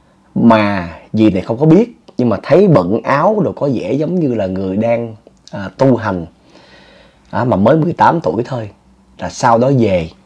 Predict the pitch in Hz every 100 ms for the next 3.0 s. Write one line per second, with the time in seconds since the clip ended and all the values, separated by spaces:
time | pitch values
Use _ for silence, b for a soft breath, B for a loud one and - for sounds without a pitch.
0 | B B B B B B B B 120 113
1 | 101 101 95 110 101 98 98 95 92 87
2 | - 95 101 131 139 135 117 101 110